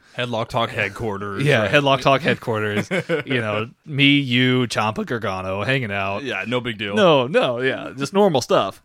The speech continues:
Speaker 2: <laughs> Um, but yeah, no, I think that would be, uh, that would be quite nice, uh, is, is to have maybe a, a day in the life and to kinda get to know, uh, you know, some of these, uh, people even, even better.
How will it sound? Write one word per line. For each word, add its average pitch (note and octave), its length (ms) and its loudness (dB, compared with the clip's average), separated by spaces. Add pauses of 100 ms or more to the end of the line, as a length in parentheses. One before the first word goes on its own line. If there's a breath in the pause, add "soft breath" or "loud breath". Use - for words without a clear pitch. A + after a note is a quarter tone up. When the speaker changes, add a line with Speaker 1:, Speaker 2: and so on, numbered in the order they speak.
(160)
Speaker 2:
<laughs> - 160 -10
Um, A#2 640 -2 (800 soft breath)
but B2+ 320 -8
yeah, F3 320 -4
no, B2+ 160 -2
I A2 140 -6
think D3 240 -10
that B2+ 140 -4
would A2+ 120 -6
be, G#2 300 -8 (360 loud breath)
uh, G2 460 -4
that D3+ 100 -4
would F3 140 0
be D3 80 -4
quite - 380 -10
nice, F2 500 -12 (340 loud breath)
uh, F#2+ 300 -4
is, G#2+ 260 -6
is G#2+ 140 -8
to G#2 100 -8
have B2 160 -4
maybe A2+ 300 -2 (260 loud breath)
a, - 200 -10
a G#3+ 100 2
day A#3+ 240 -2
in A3 80 -2
the G#3+ 80 -2
life A3+ 240 0
and D#3+ 80 -6
to D3 60 -10
kinda E3 200 -4
get C3 260 -6
to C3+ 80 -8
know, B2 640 2 (120)
uh, G#2+ 580 0 (140)
you A2+ 100 -12
know, G#2 120 -8
some G#2+ 180 -8
of G#2 60 -4
these, G2 180 -10 (180)
uh, G#2+ 420 -10
people A#2 320 -10
even, C3 280 -10
even C#3 240 -10
better. G#2+ 340 -6